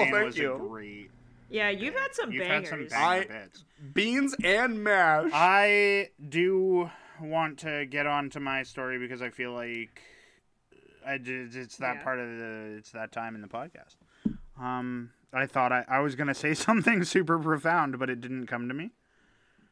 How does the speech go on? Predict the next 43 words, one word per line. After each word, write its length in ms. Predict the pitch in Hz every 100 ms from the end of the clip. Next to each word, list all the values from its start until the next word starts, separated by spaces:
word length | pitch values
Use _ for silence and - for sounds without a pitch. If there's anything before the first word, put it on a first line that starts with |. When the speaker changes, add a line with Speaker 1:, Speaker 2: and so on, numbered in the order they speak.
| _ _ _ -
Speaker 2:
Um, 320 | 147 156 156
Speaker 3:
Okay. 160 | 156 147
Speaker 2:
so 200 | - 175
tonight 420 | 185 190 190 185
I'm 240 | 170 170 160
gonna 600 | 156 151 147 147 143 139
tell 200 | 170 151
you 120 | 143
guys 180 | 147 139
a 60 | 139
story 380 | - 143 147 139
to 120 | 147
shed 400 | - - 147 139
light 460 | 131 127 135 143 -
on 220 | 139 139
a 40 | 127
gentleman, 720 | 120 127 127 131 131 139 147 _ _ _ _ _ _
um, 680 | 131 135 131 127 123 120 120 _ _
by 440 | 127 123 123 127
the 180 | 127 151
name 540 | 143 113 113 113 120 117
of 400 | 131 135 117 - -
Martin 800 | 117 117 117 120 139 139 143 139 _ -
Couney. 840 | - 175 170 180 196 110 95 95 - _ -
I 120 | 123
don't 160 | 123 117
know 140 | 117
if 80 | 113
that's 180 | 123 -
how 140 | 117
his 160 | 120 117
name 180 | 120 117
is 80 |
pronounced, 500 | - 131 143 202 - _ _ - _ _ -
but 320 | 226 254 -
that's 240 | 202 208
how 140 | - 202
I'm 100 | 202
Speaker 3:
It 60 |
could 100 | 208
Speaker 2:
saying 160 | 233 175
Speaker 3:
be. 40 |
Speaker 2:
it, 120 | 151